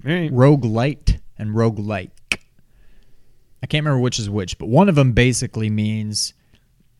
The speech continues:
Speaker 2: you can get, like, permanent upgrades, and the
Speaker 1: Okay.
Speaker 2: other one you can't.
Speaker 1: So this is that.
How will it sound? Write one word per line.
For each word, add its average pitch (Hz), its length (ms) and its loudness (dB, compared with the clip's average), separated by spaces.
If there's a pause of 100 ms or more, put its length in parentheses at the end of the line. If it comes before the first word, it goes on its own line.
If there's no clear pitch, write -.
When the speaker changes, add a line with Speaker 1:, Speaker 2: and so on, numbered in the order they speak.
(420)
Speaker 2:
you 113 320 -2
can 117 680 -2
get, 104 680 -12 (1300)
like, 90 180 -12
permanent 95 520 -10
upgrades, - 760 -14
and 107 180 -4
the 107 40 -2
Speaker 1:
Okay. 107 80 0
Speaker 2:
other 104 140 -6
one 92 220 -8
you 90 140 -14 (100)
can't. - 520 -8 (120)
Speaker 1:
So 113 160 -10
this 135 340 -4
is 101 120 -16
that. 87 240 -16